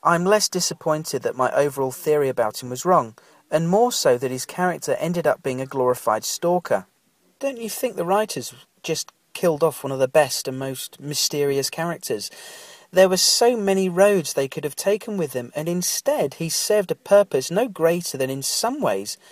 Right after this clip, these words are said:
and in some ways less effective than Mike Anderson did. What a way to waste a good character. Okay, now that we have that out of the way, on to the episode. This episode was another excellent one,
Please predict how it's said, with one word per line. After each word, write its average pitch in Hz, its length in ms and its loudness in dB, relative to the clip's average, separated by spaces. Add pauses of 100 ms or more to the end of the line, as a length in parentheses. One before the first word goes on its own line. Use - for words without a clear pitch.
(360)
and 190 140 4
in 190 80 2
some 240 260 4
ways 139 220 4
less 185 260 -2
effective 170 560 -4
than 170 140 -4
Mike 139 240 -2
Anderson 196 480 -4
did. - 240 -6 (500)
What 131 220 -6
a 247 80 2
way 147 260 0
to - 160 -4
waste 131 340 -2
a 147 40 -6
good 151 240 -8
character. 117 560 -6 (640)
Okay, 156 420 0
now 202 220 2
that 233 140 10
we 202 140 2
have 180 180 0
that 156 140 4
out 120 220 -2
of 127 60 -8
the 123 60 -4
way, 117 240 -2 (360)
on 127 180 -6
to - 100 -10
the 120 140 -2
episode. 101 520 -6 (680)
This 220 200 6
episode 135 540 4
was 139 240 -4
another 143 360 2
excellent 131 540 -4
one, 110 240 -4